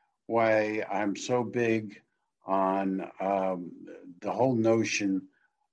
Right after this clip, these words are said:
of, um, um,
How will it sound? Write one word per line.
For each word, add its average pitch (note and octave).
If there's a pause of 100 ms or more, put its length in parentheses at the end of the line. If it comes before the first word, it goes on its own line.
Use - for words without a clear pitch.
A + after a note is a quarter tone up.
of, F#2+ (220)
um, F2 (360)
um, E2